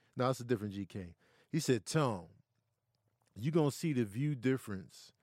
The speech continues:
when you talk about movies rather than when you get on this podcast."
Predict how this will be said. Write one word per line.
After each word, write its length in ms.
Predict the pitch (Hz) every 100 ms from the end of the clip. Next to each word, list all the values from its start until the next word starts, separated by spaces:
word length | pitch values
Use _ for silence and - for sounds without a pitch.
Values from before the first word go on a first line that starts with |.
| _ _ _ -
when 160 | 104
you 140 | 107 131
talk 260 | 139 117
about 340 | 107 107 101 98
movies 680 | 113 131 117 101 92 85 87
rather 240 | 107 101
than 200 | 98 101
when 140 | 101 104
you 100 | 104
get 180 | 104 101
on 200 | 98 101
this 440 | 104 95 - - _ -
podcast." 760 | 110 98 - 98 92 90 92